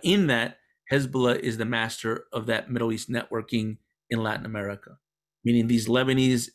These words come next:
uh, and Syrian and other Arab diasporas that are prominent in the region, uh, are being increasingly co-opted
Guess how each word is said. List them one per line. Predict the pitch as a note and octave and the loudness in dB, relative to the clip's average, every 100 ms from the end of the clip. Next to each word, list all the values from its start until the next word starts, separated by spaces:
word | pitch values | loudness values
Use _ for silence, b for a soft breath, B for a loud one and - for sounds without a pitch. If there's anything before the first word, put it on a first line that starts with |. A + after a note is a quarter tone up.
| - | -4
uh, | A#2 A2 G#2 - | -2 0 -2 -4
and | G#2 | -6
Syrian | - C3 B2+ A#2+ A#2 A#2 - _ - | -2 2 4 4 2 -2 -10 _ -6
and | B2+ | -2
other | B2+ - | 0 0
Arab | B2+ A#2 A2+ | 0 0 0
diasporas | A#2 A#2 B2 B2 - A2 G#2 | -2 -2 -2 -4 -6 -6 -4
that | A2 | -6
are | G#2 | -6
prominent | - C3+ C3 A#2+ A#2 | -4 0 2 2 0
in | A#2 A2 | -4 -2
the | |
region, | A#2+ E3 C3 A#2+ A#2+ b b b A#2 | 2 2 4 0 0 b b b -2
uh, | A#2 A2+ | -2 -2
are | B2 | -2
being | B2 A#2+ - | 2 2 0
increasingly | A#2 - E3 D3 C#3+ | -4 0 0 0 -4
co-opted | A#2 C3+ C#3 D3 C#3+ A2 G#2+ | -6 -2 0 2 0 -2 -4